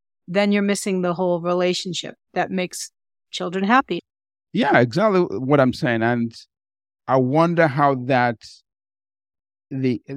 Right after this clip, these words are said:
Speaker 2: my problem with that is not gonna be good for social emotional health of children as a whole going forward.
Speaker 1: One of the things parents might wonder is where they can get information they can trust.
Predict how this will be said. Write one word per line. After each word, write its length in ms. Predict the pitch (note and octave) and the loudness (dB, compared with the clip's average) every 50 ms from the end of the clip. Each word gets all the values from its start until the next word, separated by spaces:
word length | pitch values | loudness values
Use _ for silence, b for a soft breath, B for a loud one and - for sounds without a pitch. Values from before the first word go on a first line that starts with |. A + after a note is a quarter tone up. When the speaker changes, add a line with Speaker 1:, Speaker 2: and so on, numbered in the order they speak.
| C3+ - - | -14 -12 -6
Speaker 2:
my 420 | A#2+ A#2+ B2 B2+ D3+ G#3 A#3 A#3 - _ _ _ _ _ - | 0 2 4 6 6 4 2 0 -4 _ _ _ _ _ 2
problem 300 | - D3+ D3 D3+ D#3 D3 | 4 4 4 6 4 4
with 120 | C#3 B2+ - | 4 2 0
that 260 | A#2+ A#2 C#3 C#3+ D#3+ D3 | -2 0 0 0 2 0
is 160 | D#3 B2+ A#2+ | -2 -2 0
not 200 | C3+ C#3 C3+ C3+ | 2 2 2 2
gonna 280 | A#2 C3+ C3 B2 A#2+ | 0 -2 -2 -2 -2
be 260 | A2 G2+ A2 G#2+ G#2 G#2+ _ _ | -2 -4 -4 -6 -6 -8 _ _
good 200 | - D#3 D3 C#3 | -2 -2 -2 -2
for 320 | - - - - A#2 G2+ G2+ | -4 -8 -10 -8 -6 -6 -6
social 380 | - - - C3+ A#2+ - - A#2+ | -8 -8 -6 -6 -6 -4 -4 -4
emotional 440 | A2 G#2+ A2 A2 G#2+ - A#2+ A2+ G#2 | -4 -2 -4 -6 -6 -8 -8 -8 -8
health 320 | F2 A2 G2+ G2 G2+ - | -4 -4 -4 -4 -4 -6
of 140 | G2 E2+ - _ _ _ | -8 -10 -10 _ _ _
children 480 | - - E3+ D#3 A#2 E2+ C#2+ C#2+ - G#2+ _ _ _ _ _ _ _ _ _ - - | -4 -2 -2 -2 -2 -4 -8 -8 -10 -12 _ _ _ _ _ _ _ _ _ -4 0
as 200 | F#2+ A2 G#2 A2 | 0 0 0 -2
a 80 | A2 | -6
whole 460 | G#2 F2+ B2+ C3+ A#2 G#2 E2+ D2+ - - _ _ - G#2+ | -6 -4 -2 0 0 0 0 -4 -6 -10 _ _ -12 -4
going 320 | G2 B2+ B2 A#2+ A#2+ A#2 | -2 -2 0 -2 -2 -6
forward. 560 | A2+ _ - D3 C3+ A#2+ G2 C#2 - - - - _ _ _ _ _ _ _ - | -8 _ 0 2 4 4 4 2 0 -4 -12 -20 _ _ _ _ _ _ _ 0
Speaker 1:
One 180 | A3+ A3+ A#3+ | 4 4 6
of 100 | C4 C4 | 6 6
the 80 | B3+ B3 | 4 2
things 240 | - B3+ B3 A3+ - | 4 4 2 2 2
parents 360 | - A#3 A3 G#3+ G#3 G3+ - | 2 0 2 2 2 0 0
might 160 | G3+ F#3+ - | -2 -2 -2
wonder 280 | F3+ F#3+ G3 G3+ G3 F#3 | -2 0 0 2 2 0
is 220 | - - E3 F3 | 0 -2 -2 -2
where 160 | F3+ F#3 F#3+ | 0 0 0
they 120 | F#3+ G3 F#3+ | 0 0 -2
can 180 | - - F#3+ | -2 -4 -2
get 180 | E3+ F3+ F3+ F3 | -2 0 0 0
information 580 | F3+ E3+ - F#3+ F3+ F3 F3+ F3 - F#3 F3 | -2 -2 -2 -2 -2 -2 -2 -2 -2 -2 -2
they 100 | E3+ E3+ | -2 -2
can 220 | E3 - F3+ E3 D#3 | -4 -4 -4 -6 -6
trust. 640 | - - - G3 - - D3+ - - - - - | -4 -4 -2 -2 -2 -2 -6 -10 -12 -16 -18 -20